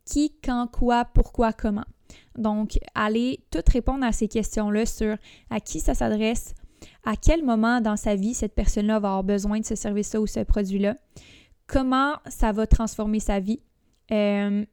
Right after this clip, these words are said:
et, euh, à quoi ça sert, puis, euh,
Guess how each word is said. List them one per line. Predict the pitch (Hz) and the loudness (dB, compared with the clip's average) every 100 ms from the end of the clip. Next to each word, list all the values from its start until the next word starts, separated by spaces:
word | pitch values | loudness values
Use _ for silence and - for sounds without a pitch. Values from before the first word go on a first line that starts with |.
| - | -4
et, | 226 226 220 214 | 0 2 2 2
euh, | 202 196 196 | 2 0 -2
à | 214 | -4
quoi | 214 254 247 | 2 2 4
ça | 214 | -2
sert, | - 214 226 247 - | -2 -2 0 4 4
puis, | - 220 220 226 - | 4 2 2 0 -2
euh, | 196 196 196 | -2 -2 -4